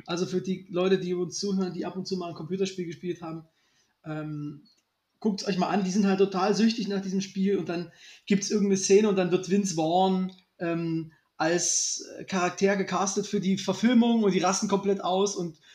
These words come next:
starten so einen Online, äh, Krieg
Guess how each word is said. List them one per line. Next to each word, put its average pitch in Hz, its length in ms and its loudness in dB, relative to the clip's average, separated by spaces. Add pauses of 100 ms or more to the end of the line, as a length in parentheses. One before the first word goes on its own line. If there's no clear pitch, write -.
(140)
starten 185 340 -2
so 180 100 4
einen 185 80 4
Online, 175 840 2
äh, 170 320 -8
Krieg 190 580 4